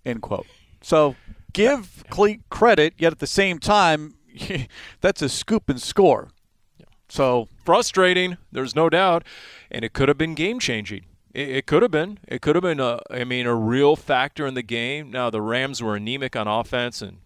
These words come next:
Speaker 2: John Wolford isn't nearly the backup quarterback that Colt McCoy is, obviously. So that game wasn't really in danger ever since the Cardinals took that fourteen three lead at the end of the, uh, first half.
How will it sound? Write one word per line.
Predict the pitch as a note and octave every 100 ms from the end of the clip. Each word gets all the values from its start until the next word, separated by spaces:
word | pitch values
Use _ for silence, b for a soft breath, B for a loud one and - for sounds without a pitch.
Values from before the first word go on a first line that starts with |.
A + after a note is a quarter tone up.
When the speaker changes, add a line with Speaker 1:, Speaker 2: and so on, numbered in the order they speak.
| -
Speaker 2:
John | A2+ A2+
Wolford | G#2+ A#2 A2+ A#2 G#2+ - b b b b -
isn't | G#2 A2+ G#2+
nearly | A#2 B2 A#2
the | G#2
backup | A2 A2+ - -
quarterback | B2 A#2 A2 A2 A2
that | G2 G2
Colt | - A#2
McCoy | G#2 G2+ A#2+ A#2 A2
is, | A2 A#2 - _
obviously. | A2+ A2 A#2 B2+ A#2 A#2+ A#2+ C3 _ b b b b
So | - B2+ A2 G#2 A#2 - -
that | B2+ B2 G2+
game | G2 B2 A#2 A2
wasn't | A2+ C3 A#2 A#2+ -
really | A2+ A#2 A2+ A2+ A2
in | G#2 G#2
danger | F2+ G#2 A2+ A#2 A2+ A2+
ever | G#2 G#2
since | G2+ - G#2+ -
the |
Cardinals | A2 A2+ G#2+ G#2+ G2+
took | - A2+ -
that | G2+ G2 _ b b b
fourteen | - C3 C3 - A2+ A2
three | A2+ A2+ G#2+
lead | A2 A2 A2
at | A2+ G2+ G#2+ -
the | G#2+
end | G#2 G#2
of | G2+
the, | G2+ G2+
uh, | G2 G#2 - b b
first | - A2+ -
half. | A2 A2 A#2+